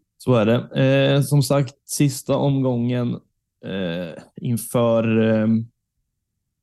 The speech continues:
sommaruppehållet här. Och det gör väl även att, ehm, att vi tar lite uppehåll, eh,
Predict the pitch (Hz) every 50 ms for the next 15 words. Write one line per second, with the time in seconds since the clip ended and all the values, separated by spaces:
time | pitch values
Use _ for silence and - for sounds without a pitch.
0 | _ - - - 123 120 120 120 117 117 117 120 120 117 117 123 123 123 113 127
1 | 135 - - - 123 120 120 120 - - 107 110 113 117 117 110 104 110 110 110
2 | 110 113 107 101 104 107 101 104 107 - _ _ - - 107 107 104 98 95 98
3 | 101 95 95 98 98 98 - _ _ _ _ _ _ _ _ - 107 101 107 120
4 | 127 131 135 113 - - - - 127 110 104 107 104 - 107 107 107 107 - 104
5 | 104 110 104 104 101 101 - - _ _ _ - 107 104 101 92 87 82 50 50
6 | 50 - -